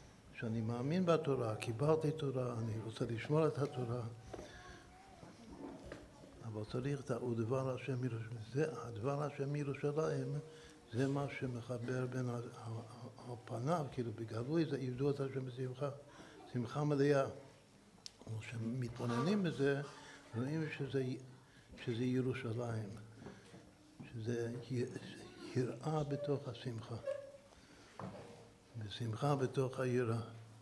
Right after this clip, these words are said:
בשני הכיוונים, גם יחד. אז עד כאן אמרנו, זה היה פרק ראשון, הפרק של, של, רק את הגיאומטריה של השמות של החתן והכלה. עכשיו נ-, נסתכל עוד משהו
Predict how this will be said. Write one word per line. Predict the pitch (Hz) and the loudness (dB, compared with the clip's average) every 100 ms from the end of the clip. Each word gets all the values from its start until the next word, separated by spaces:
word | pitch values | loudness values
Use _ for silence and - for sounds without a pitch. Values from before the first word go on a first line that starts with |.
| - 117 | -10 -6
בשני | 110 135 127 | -2 2 2
הכיוונים, | 120 127 113 113 110 110 - - - - - - - - 113 | 0 -2 -2 -2 -2 -4 -8 -14 -18 -20 -20 -20 -20 -14 -2
גם | 117 113 | 2 4
יחד. | 120 110 - - - - - - - - - - - | 4 2 0 -6 -10 -14 -18 -20 -20 -20 -20 -14 -4
אז | 113 | 2
עד | 151 156 | 4 4
כאן | 156 151 135 | 6 8 8
אמרנו, | 123 131 131 120 | 6 6 4 4
זה | 135 135 | 4 4
היה | 131 | 2
פרק | 139 131 123 120 | 0 0 0 0
ראשון, | 110 - 113 110 104 | -2 0 -2 -2 -4
הפרק | 120 113 131 123 120 - | -8 -4 -2 -2 -4 -4
של, | 123 117 120 113 113 - - - - - - | -2 0 0 -2 -2 -6 -16 -18 -20 -18 -14
של, | - 113 107 113 107 110 107 117 | 0 2 4 4 4 2 -2 -2
רק | 127 131 | -2 -2
את | 131 127 | -2 -2
הגיאומטריה | 113 123 123 127 139 139 135 120 | 0 2 4 4 4 2 2 0
של | 120 113 | 0 -2
השמות | 104 - 113 107 107 - | -2 -2 -4 -4 -6 -8
של | 107 | -10
החתן | 107 113 - 107 | -8 -10 -8 -8
והכלה. | 104 101 - - 98 98 - - - - - - - - - - - | -6 -8 -10 -14 -12 -12 -14 -16 -16 -16 -18 -16 -18 -18 -18 -18 -18
עכשיו | - 131 127 120 | -6 -2 0 -2
נ-, | 123 - - - 127 | -6 -8 -16 -6 -6
נסתכל | - 127 123 135 | -2 -4 0 0
עוד | 139 143 143 | 2 0 2
משהו | 127 117 - 120 110 | 2 0 -4 -6 -6